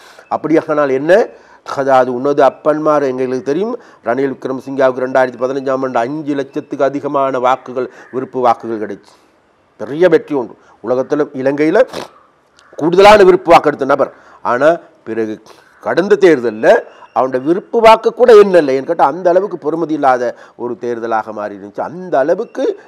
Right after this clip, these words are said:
இன்றைக்கு ரணிலை தோற்கடிச்சு. அந்த வகையில இந்த ரணில் விக்ரமசிங்கா இன்றைக்கு மக்களை, மக்களால் தோற்கடிக்கப்பட்ட ரணிலை, இன்னைக்கு ரணில்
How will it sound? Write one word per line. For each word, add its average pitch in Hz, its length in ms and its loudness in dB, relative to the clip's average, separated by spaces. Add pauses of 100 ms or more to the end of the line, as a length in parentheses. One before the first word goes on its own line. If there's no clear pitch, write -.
இன்றைக்கு 123 360 -10 (100)
ரணிலை 117 320 -6
தோற்கடிச்சு. 104 420 -12
அந்த 147 360 -4
வகையில 175 480 -2 (580)
இந்த 120 180 -6
ரணில் 190 400 -2
விக்ரமசிங்கா 151 600 -4
இன்றைக்கு 113 760 -6 (840)
மக்களை, 202 680 -2
மக்களால் 196 600 2
தோற்கடிக்கப்பட்ட 165 960 -2 (160)
ரணிலை, 180 600 4 (560)
இன்னைக்கு 113 320 -10
ரணில் 160 540 2